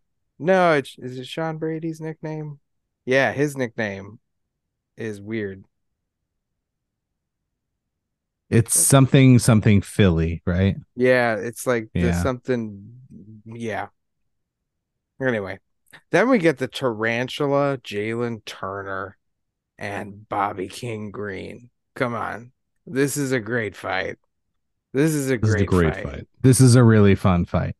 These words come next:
Speaker 1: <laughs>
Speaker 3: Didn't, uh, Jalen take this on super short notice?
Speaker 2: Yes.
Speaker 3: Okay.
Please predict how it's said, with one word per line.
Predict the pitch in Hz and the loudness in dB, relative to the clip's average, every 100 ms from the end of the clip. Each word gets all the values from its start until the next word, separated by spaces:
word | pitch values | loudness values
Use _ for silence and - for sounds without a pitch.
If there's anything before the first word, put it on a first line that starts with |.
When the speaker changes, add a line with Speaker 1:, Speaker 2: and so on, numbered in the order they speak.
| - | -16
Speaker 1:
<laughs> | _ | _
Speaker 3:
Didn't, | 165 127 117 110 107 107 _ _ - 107 151 208 202 | -2 -2 -4 -6 -8 -12 _ _ -14 2 6 6 6
uh, | 208 185 | 6 6
Jalen | 165 127 135 139 131 | 6 8 8 8 6
take | 131 120 | 4 2
this | 123 - | 2 2
on | 107 | 2
super | 87 - - 101 98 | 0 -4 0 0 2
short | 90 107 95 | 0 0 0
notice? | 90 90 95 - _ _ - | 0 0 -2 -6 _ _ 0
Speaker 2:
Yes. | 95 87 - - - _ _ _ _ - | 2 2 -2 -10 -12 _ _ _ _ -2
Speaker 3:
Okay. | 95 90 78 | 0 2 0